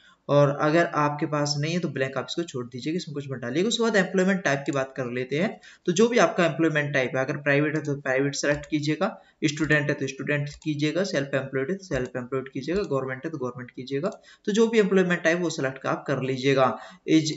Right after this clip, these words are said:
is either of your parent in case of minor slash spouse a government servant, अगर है तो इस पे क्लिक कीजिए, otherwise no पे क्लिक कर दीजिएगा। एजुकेशन क्वालिफिकेशन सेलेक्ट आप यहाँ पे कर लीजिएगा, सेवंथ पास और लेस आपकी,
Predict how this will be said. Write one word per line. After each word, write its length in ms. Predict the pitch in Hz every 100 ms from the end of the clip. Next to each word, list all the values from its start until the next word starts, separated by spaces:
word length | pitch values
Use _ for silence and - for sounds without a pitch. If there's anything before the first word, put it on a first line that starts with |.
| 170
is 200 | 208 -
either 520 | 170 165 160 170 185
of 180 | 190 180
your 120 | 156 143
parent 500 | 160 156 143 - 214
in 160 | 214 -
case 260 | 185 185
of 240 | 190 220 - 139
minor 420 | 151 170 170 156 113 - _ _ _ _
slash 480 | - 170 190 233 - - _ _ _ _ _ _
spouse 500 | 175 - 196 175 143 - 165
a 40 |
government 380 | 156 165 165 185
servant, 340 | - 202 226 220
अगर 200 | 160 151
है 140 | 156 202
तो 100 | 202
इस 140 | 143
पे 100 | 147
क्लिक 180 | 160 165
कीजिए, 220 | 190 202
otherwise 280 | 180 160 170
no 100 | 147 143
पे 60 |
क्लिक 260 | 220 175 143
कर 80 | 139
दीजिएगा। 460 | 131 135 143 131 117 - _
एजुकेशन 600 | 165 170 208 226 226 233
क्वालिफिकेशन 500 | 220 175 185 208 196
सेलेक्ट 380 | 196 190 170 165
आप 140 | 151 151
यहाँ 140 | 143
पे 80 | 196
कर 200 | 202 139
लीजिएगा, 380 | 139 131 143 139
सेवंथ 460 | 139 139 143 151 _
पास 220 | 151 151
और 160 | 160 147
लेस 260 | 151 156
आपकी, 320 | 156 151 -